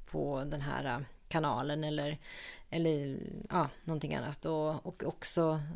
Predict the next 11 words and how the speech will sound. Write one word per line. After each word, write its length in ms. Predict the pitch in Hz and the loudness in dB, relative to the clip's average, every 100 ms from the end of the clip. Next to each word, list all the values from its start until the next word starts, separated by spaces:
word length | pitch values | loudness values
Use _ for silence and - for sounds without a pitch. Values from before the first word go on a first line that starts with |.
| - | -6
som 260 | - 165 156 | -2 2 4
du 60 | |
gör, 400 | 160 151 151 147 - | 4 6 4 2 0
begränsa 640 | 147 156 151 147 - 151 | 2 4 4 4 6 4
tiden 460 | - 160 151 151 151 | 4 0 2 2 0
du 60 | |
faktiskt 380 | 143 143 - - | 0 -2 -4 -2
är 360 | 160 147 147 139 - - - - | 2 2 2 -2 -8 -20 -20 -6
i 120 | 175 | -2
din 180 | 151 151 | 0 -2
skärm 480 | - 143 143 151 | 0 0 2 2